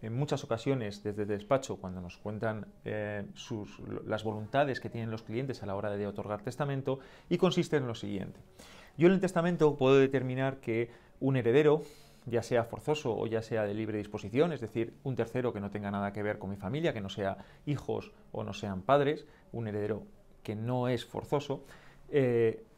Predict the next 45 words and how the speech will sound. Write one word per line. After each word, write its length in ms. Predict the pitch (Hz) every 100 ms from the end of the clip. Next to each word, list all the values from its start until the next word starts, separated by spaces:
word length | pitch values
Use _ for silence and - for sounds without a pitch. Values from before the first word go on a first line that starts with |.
| - - -
quien 260 | - 139 135
quiera 340 | 143 - - - _ - - -
vaya 200 | 139 143
a 20 |
recibir 320 | 139 135 131 131
esos 220 | 131 117
bienes 260 | 127 131
por 180 | - 110
herencia. 420 | 95 101 95 - - - -
Los 140 | - 127
bienes 200 | 160 180
que 100 | 135
yo 80 | 143
le 80 |
voy 80 | 135
a 40 | 135
dejar 300 | 127 131 -
por 100 | 113
el 80 |
testamento 500 | 101 117 143 185 -
pueden 220 | - 101 107
ser, 200 | 131 113
para 180 | 95 104
ponernos 320 | 104 113 117
el 100 | 123
caso, 440 | 151 139 156 160 -
un 160 | 123 110
coche, 480 | 147 151 - 156 160
una 220 | 127 117
casa 460 | 135 135 - 139 - - -
y, 280 | 123 139 135 - - -
eh, 500 | 123 110 107 110 -
una 640 | 135 123 120 117 117 117 113
cuenta 320 | 117 113 107
bancaria. 540 | 95 98 85 78 - - - - -
Y 60 |
yo 100 | 185
designo 400 | 226 220 180 190
que 80 | 175
esa 160 | 156 139
persona 320 | 127 147 151
lo 100 | 117
va 80 | 120
a 40 |
recibir 520 | 127 135 127 131 135